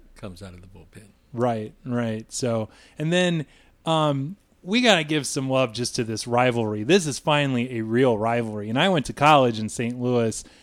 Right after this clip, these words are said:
Speaker 2: and of course the friendly rivalry, such as it was, but now it's got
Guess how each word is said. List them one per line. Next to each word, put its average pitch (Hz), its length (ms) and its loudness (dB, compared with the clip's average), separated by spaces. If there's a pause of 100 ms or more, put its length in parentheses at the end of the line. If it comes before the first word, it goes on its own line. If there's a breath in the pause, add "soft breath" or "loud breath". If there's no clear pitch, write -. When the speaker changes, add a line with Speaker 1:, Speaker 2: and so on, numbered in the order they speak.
(140 soft breath)
Speaker 2:
and 127 100 -2
of 123 120 -2
course 143 240 2
the 123 120 -10
friendly 160 460 0
rivalry, 120 680 0
such - 300 -2
as 110 140 -4
it 120 100 -4
was, 117 500 -2 (220 soft breath)
but 143 100 2
now 151 320 6
it's 127 160 -2
got 120 400 0